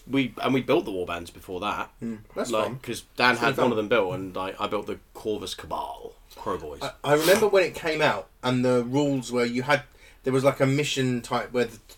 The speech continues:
Speaker 2: a condi-, win condition was being three inches above the ground, and all the terrain that came in the box was, like, an eighth of an inch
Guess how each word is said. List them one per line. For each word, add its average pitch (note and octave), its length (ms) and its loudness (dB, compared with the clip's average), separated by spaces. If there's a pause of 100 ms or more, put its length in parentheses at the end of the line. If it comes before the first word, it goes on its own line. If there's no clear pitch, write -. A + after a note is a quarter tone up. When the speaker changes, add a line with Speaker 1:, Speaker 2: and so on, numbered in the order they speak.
Speaker 2:
a B2 60 -10
condi-, C3 420 -4
win C#3+ 220 0
condition A#2 440 -6
was A#2 120 -4
being A#2+ 320 0
three C3 420 2
inches A#2 320 -4
above A#2 260 2
the A#2 80 -4
ground, A#2 440 -2 (580)
and C3 140 -4
all C#3+ 240 2
the C3 100 2
terrain C3 480 4
that A2+ 100 -8
came B2 280 2
in A#2+ 140 0
the A#2 360 0 (180)
box - 600 2 (420)
was, A#2 220 -2
like, B2 180 0
an C3+ 160 0
eighth C3 260 -2
of B2 120 -2
an B2 80 0
inch - 460 -4